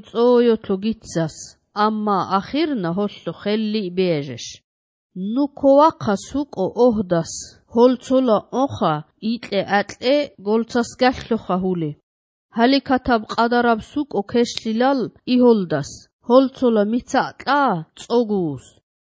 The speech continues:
მეყაბლი სუკო და აბაიაჟე ითე იეშ, მიცა ყალლი სიდილ ჰოსო ვაცანა ათაბააქცა. ზულმოლალ და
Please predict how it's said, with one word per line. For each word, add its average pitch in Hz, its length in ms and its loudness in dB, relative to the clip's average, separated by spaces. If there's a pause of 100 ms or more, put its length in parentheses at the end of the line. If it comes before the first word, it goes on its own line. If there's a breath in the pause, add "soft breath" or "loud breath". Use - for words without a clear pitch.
(180)
მეყაბლი 254 680 0
სუკო 320 480 -4
და 240 220 2
აბაიაჟე 214 720 0 (140)
ითე 247 380 0
იეშ, 190 720 0 (280)
მიცა 262 400 -2
ყალლი 262 600 0
სიდილ 220 580 -4 (120)
ჰოსო 247 500 -2 (280)
ვაცანა 220 920 0 (140)
ათაბააქცა. 196 960 0 (560)
ზულმოლალ 269 880 2 (100)
და 254 220 4